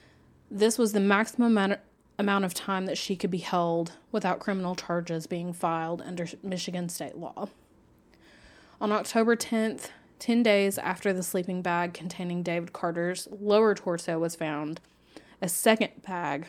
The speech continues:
was found along I seventy-five in Ohio,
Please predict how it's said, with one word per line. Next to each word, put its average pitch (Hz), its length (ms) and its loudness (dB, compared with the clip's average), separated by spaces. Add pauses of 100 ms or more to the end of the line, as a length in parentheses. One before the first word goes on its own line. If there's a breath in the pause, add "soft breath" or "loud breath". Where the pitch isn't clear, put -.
was 196 220 -2
found 165 380 -2
along 165 360 -2
I 160 200 -4
seventy-five 165 720 -2
in 156 200 -6
Ohio, 156 600 -6